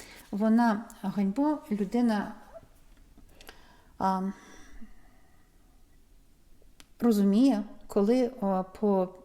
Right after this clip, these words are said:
піраміді Маслоу, я говорю Маслоу, бо він із Києва, його родина не з Києва, вона, я знаю звідки, вона не з Києва, але з Києва вони виїхали,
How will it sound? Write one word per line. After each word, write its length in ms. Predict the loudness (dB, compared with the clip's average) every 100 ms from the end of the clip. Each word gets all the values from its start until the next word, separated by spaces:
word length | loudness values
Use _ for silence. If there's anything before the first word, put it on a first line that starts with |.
| -20 -4
піраміді 460 | 0 4 4 4 2
Маслоу, 640 | 2 0 -2 -2 -2 -4 -12 -6 -2
я 140 | 2
говорю 280 | 4 2 2
Маслоу, 440 | 2 0 -2 -2
бо 140 | -2 0
він 240 | 2 0
із 180 | -4 -6
Києва, 320 | 0 0 2
його 240 | 0 0 0
родина 340 | 2 2 2
не 100 | 2
з 60 | 0
Києва, 360 | 0 0 0
вона, 200 | -2 -2
я 140 | 0 0
знаю 260 | 0 -2
звідки, 360 | -2 -6 -6 -2
вона 140 | 0
не 100 | 0
з 60 | -2
Києва, 360 | -4 -4 -4 -12 -18 -20 -20 -20 -4
але 200 | 2 2
з 60 | 2
Києва 300 | 2 2 2
вони 260 | 0 0 0
виїхали, 540 | -2 -2 -4 -4